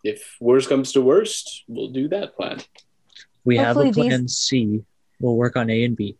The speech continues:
Speaker 3: Hopefully these days don't count.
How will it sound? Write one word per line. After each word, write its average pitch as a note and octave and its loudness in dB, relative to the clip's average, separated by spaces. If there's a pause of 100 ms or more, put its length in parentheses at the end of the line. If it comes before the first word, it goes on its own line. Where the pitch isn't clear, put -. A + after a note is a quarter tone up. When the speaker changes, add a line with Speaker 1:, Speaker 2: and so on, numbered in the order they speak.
(1120)
Speaker 3:
Hopefully A#3+ 0
these A3 2
days G3+ 2
don't F#3+ -2
count. G3 0